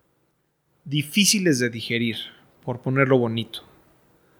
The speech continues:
El sistema financiero ha hecho cosas difíciles de digerir y donde han dañado a mucha gente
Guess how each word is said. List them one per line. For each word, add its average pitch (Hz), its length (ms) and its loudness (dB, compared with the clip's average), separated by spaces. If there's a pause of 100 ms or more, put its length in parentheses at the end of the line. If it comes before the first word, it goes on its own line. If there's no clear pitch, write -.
(140)
El 139 160 -2
sistema 202 420 2
financiero 156 540 0
ha 156 40 4
hecho 151 180 -8
cosas 147 280 -2
difíciles 139 560 -2
de 117 100 -4
digerir 113 420 -12 (800)
y 151 120 2
donde 151 240 2
han 185 140 2
dañado 165 520 2
a 147 80 8
mucha 160 520 0
gente - 520 -12